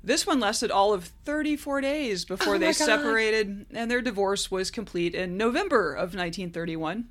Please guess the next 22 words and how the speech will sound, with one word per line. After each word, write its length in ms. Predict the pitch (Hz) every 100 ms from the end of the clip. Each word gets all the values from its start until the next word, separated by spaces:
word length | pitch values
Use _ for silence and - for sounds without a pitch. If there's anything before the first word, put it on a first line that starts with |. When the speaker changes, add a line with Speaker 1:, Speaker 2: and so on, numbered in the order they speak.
| -
Speaker 1:
same 320 | - 240 262
year. 220 | 294 311 202 - - - - - - - - -
His 320 | 277 320 -
chief 260 | - 240
complaint 520 | - 185 - 175 190 -
was 220 | 202 190
that 160 | 196
his 200 | 208 220
new 160 | 220 214
bride 380 | 185 190 190 175
was 180 | 175 175
a 40 | 214
little 220 | 311 339
pompous, 640 | - 226 226 247 233 - - -
a 100 | -
little 260 | 180 262
too 160 | 262 277
committed 340 | 269 233 233
to 60 | 226
the 100 | 240
high 240 | 208 170
life. 380 | 165 156 170 -